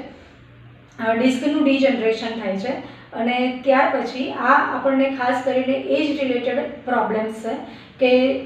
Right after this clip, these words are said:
વધારે પડતી એજ હોય તો એવા પેશન્ટ્સની અંદર ખાસ કરીને આપણને degenerative changes, wear and tear પ્રોસેસના લીધે આપણને આ સ્પોન્ડાઇલોસિસ જોવા મળે છે, ખાસ કરીને cervical spondylosis and,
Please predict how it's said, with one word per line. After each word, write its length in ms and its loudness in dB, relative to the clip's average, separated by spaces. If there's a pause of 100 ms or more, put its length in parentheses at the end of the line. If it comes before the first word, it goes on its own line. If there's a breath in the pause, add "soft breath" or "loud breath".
(120)
વધારે 460 4
પડતી 240 0
એજ 420 -4
હોય 160 0 (420 loud breath)
તો 160 0
એવા 600 2
પેશન્ટ્સની 600 -4
અંદર 420 -4
ખાસ 280 0
કરીને 360 -6
આપણને 360 -4
degenerative 720 -2
changes, 360 -4
wear 400 -6
and 120 -2
tear 200 -2
પ્રોસેસના 560 -6
લીધે 260 -8
આપણને 440 -6
આ 120 -8
સ્પોન્ડાઇલોસિસ 800 -6
જોવા 140 -4
મળે 280 -6
છે, 160 -4
ખાસ 300 -8
કરીને 220 -8
cervical 680 -6
spondylosis 760 -2
and, 120 -8